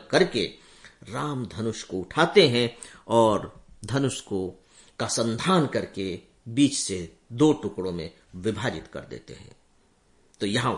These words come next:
ऊर्जा का विस्फोट हो जाता है, जो अंत में परिणाम की प्राप्ति में तब्दील हो जाता है।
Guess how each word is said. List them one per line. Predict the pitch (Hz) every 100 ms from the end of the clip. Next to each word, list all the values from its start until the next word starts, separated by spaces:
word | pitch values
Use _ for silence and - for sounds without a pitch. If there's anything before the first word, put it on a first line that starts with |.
| -
ऊर्जा | 156 139 101
का | 92 87 82 _ 120
विस्फोट | 120 - - 170 135
हो | 110
जाता | 98 90 -
है, | 107 104 - - -
जो | 139 - 131
अंत | 160 165 139
में | 127 127 - _
परिणाम | 123 117 120 135 135
की | 127 110 107 - -
प्राप्ति | 117 113 - 107
में | 95 85 - -
तब्दील | 92 - 98 85 -
हो |
जाता | 67 - -
है। | - -